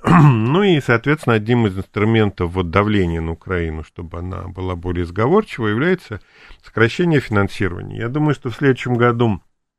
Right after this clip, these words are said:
у них будет опять серьёзная дыра в бюджете, там, там несколько десятков миллиардов долларов, и не будет хватать для, а, нормального ведения там войны и, а,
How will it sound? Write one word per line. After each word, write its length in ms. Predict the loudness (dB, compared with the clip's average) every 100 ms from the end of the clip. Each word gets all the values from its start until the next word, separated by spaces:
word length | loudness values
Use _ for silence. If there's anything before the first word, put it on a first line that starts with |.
| _
у 80 | -2
них 180 | 2 4
будет 240 | 4 2
опять 320 | 2 0 -2 -2
серьёзная 480 | -2 0 0 0
дыра 300 | 0 0 2
в 40 | 0
бюджете, 500 | -2 0 0 0 -6
там, 200 | -16 -16 -18 _ _ _ _ _ _ _ _ -16
там 220 | -10 -4
несколько 280 | -2 -2 -4
десятков 460 | 0 0 0 -4
миллиардов 420 | 0 2 0 -2 -4
долларов, 500 | 0 2 2 0 0
и 40 |
не 140 | 0 2
будет 260 | 2 0
хватать 480 | 2 2 2 -2 -2 -8
для, 420 | -4 2 4 4 2
а, 720 | -6 -6 -2 0 -2 -2 -2
нормального 560 | -2 2 4 4 2
ведения 560 | 2 0 2 0 0 -2
там 320 | -6 -10 -10
войны 760 | -10 -6 0 2 2 2 0 -2
и, 440 | -2 -2 -2 -4
а, 640 | -12 -18 -14 -14 -12 -14